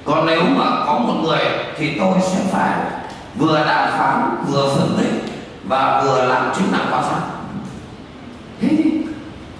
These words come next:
đấy, chuẩn bị đội đàm phán bao nhiêu người cũng quan trọng. Nhưng quan trọng nhất là phải đủ ba thành tố này. Nếu có một người thì một người phải ôm cả ba.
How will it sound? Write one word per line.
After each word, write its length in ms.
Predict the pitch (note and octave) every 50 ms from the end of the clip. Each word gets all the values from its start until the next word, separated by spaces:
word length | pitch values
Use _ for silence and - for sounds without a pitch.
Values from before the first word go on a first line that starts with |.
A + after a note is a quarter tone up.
| - - -
đấy, 180 | A2+ - - - - - - - - - - - - - -
chuẩn 280 | - F3+ E3+ E3 E3 E3
bị 240 | E3+ E3+ E3 E3+
đội 220 | F3 F3 F3 E3 E3
đàm 220 | E3 D#3 D3 - -
phán 460 | - - - - - - - - -
bao 220 | - D#3+ D#3+ D#3+ D#3+
nhiêu 100 | D#3+ E3
người 140 | D#3+ D3+
cũng 280 | C#3 C#3 C#3+ - - -
quan 120 | - - - -
trọng. 140 | - - - - - - - - - - - - - - - - - - - - - - - - - - - - - - - - - - - - -
Nhưng 420 | D#3+ F#3+ A#3+ B3 B3+ C4 - - - - - -
quan 240 | - - - - -
trọng 220 | - - - - -
nhất 140 | - - - - - - - - - - - - - - - -
là 340 | A#2 C3+ - - - - -
phải 140 | - B2 A#2+ A#2+ - B2+
đủ 240 | B2 A2 - - -
ba 240 | - - - - -
thành 180 | - - - -
tố 120 | - A#2 A#2+ -
này. 140 | - - - - - - - - - - - -
Nếu 200 | - F#3 G#3 - - A#3+
có 60 | -
một 360 | G#3 C4 C4+ A#3+ - - - F#3
người 200 | F#3+ F3+ D#3+ - - - - -
thì 100 | E3 E3
một 160 | D#3+ D#3 D#3 D#3 D#3
người 220 | D#3 D3+ C#3 - B2
phải 100 | A#2+ A#2 -
ôm 180 | - D#3+ E3 D#3+ D#3+
cả 100 | D#3+ D3+
ba. 220 | - - - -